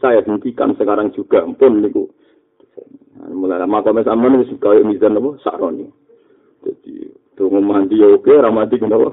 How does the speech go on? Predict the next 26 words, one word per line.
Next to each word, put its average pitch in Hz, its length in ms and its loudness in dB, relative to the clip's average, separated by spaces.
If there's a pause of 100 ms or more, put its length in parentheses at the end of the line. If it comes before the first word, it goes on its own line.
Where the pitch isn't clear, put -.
Oke. - 240 -2 (2250)
Mulane 98 320 -4
Masyhur 101 440 -2
Hikam 98 360 -6
itu 92 240 0
muridé 104 560 -2
Abdul 95 380 -6
Abbas 101 320 -6
Al-Mursi. 110 540 -4 (680)
Abdul 110 320 -2
Abbas 101 320 -4
Al-Mursi 95 400 -2
muridé 101 320 -2
Abdul 95 320 -6
Hasan 127 400 -6 (280)
Asyadili. - 800 -10 (160)
Mulane 92 400 -6
Thariqah 101 400 0
Syadiliyah 95 560 -2
itu 104 160 -2
hanya 95 240 -2
bisa 90 320 -8
dikutip - 560 -10
dari 92 160 0
kitab 92 320 -10
napa? - 160 -14